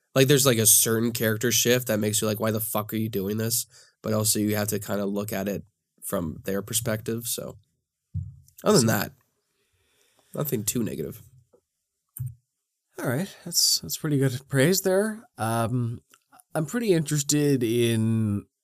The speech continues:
Speaker 2: the fact that you said it's a, a motorcycle club retelling of Hamlet. Just that idea is intriguing to me.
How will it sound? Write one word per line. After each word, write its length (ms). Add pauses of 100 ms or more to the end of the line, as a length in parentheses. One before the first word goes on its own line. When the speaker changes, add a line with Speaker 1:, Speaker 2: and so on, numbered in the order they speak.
(880)
Speaker 2:
the 220
fact 420
that 100
you 140
said 280
it's 280
a, 640 (1400)
a 340
motorcycle 800
club 320
retelling 500
of 120
Hamlet. 480 (720)
Just 160
that 180
idea 360
is 120
intriguing 500
to 60
me. 240